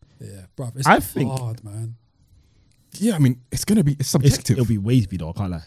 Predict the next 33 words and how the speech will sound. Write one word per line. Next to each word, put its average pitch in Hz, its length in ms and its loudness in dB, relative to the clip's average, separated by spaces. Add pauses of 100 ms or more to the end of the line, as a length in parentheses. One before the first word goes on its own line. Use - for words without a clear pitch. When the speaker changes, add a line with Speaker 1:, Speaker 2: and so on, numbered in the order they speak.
Speaker 1:
Yeah. 107 200 -18
Speaker 2:
It'll 87 120 -10
be 90 80 -4
amazing. 87 300 -6
Speaker 3:
It's - 80 -8
subjective. 123 520 -10 (200)
But 95 140 -8
yeah, 120 100 -4
we'll 156 120 0
be 131 100 -4
waiting 92 180 -2
for - 60 -8
that. 85 180 -10
Episode 113 240 -4
two 101 100 0
hundred. 90 240 -2 (100)
It's 113 180 -2
coming. 90 200 0 (100)
Speaker 2:
<laughs> - 120 -20
It's - 100 -8
coming. 101 220 -6 (580)
Speaker 3:
Um, 104 420 2 (180)
but 226 100 2
yeah, 254 80 8
it's, 165 180 2
it's - 160 -2
a - 40 0
tricky 285 260 0
one, 95 180 0
man. 107 220 -4
I 156 80 0
feel 196 140 4
like, 170 160 4